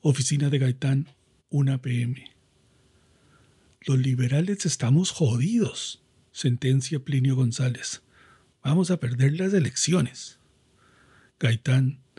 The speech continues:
siente que esta conversación se parece demasiado a la que tuvo con Santa Cruz en el Gran Batel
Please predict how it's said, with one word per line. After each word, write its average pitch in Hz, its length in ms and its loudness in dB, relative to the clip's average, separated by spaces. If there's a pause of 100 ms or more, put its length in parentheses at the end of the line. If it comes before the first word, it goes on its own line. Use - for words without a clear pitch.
(300)
siente 147 460 0
que 147 100 0
esta 139 180 0
conversación 131 800 0
se 143 100 -2
parece 127 380 0
demasiado 123 600 2
a 127 40 2
la 127 140 0
que 123 100 -4
tuvo 123 340 2
con 131 200 0
Santa 127 420 0
Cruz - 500 -2
en 151 120 0
el 123 160 2
Gran 123 320 0
Batel 123 460 -2